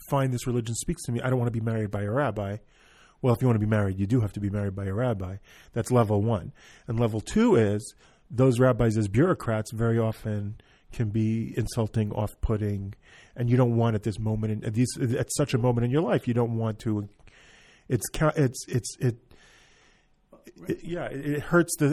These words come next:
the, the whole, you want this to be this beautiful moment in your life, and here you are dealing with this bureaucrat to get your job done, and he's,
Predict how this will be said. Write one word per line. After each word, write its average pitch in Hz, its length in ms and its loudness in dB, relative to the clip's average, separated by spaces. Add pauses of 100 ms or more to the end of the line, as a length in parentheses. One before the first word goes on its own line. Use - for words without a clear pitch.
the, 139 220 0
the 123 160 -2
whole, 135 280 -2
you 135 140 2
want 151 160 0
this 147 100 -2
to 135 120 -6
be 127 100 0
this 123 140 -2
beautiful 123 260 -2
moment 139 140 0
in 160 40 -2
your 190 80 -2
life, 214 160 -2
and 120 80 -2
here 135 80 0
you 131 140 0
are 123 80 2
dealing 117 340 -2
with 110 140 -2
this 110 100 -2
bureaucrat 107 680 -4
to - 100 -10
get 107 180 -4
your 107 120 -4
job 107 260 -6
done, 147 160 -4
and 123 100 -6
he's, 113 380 -6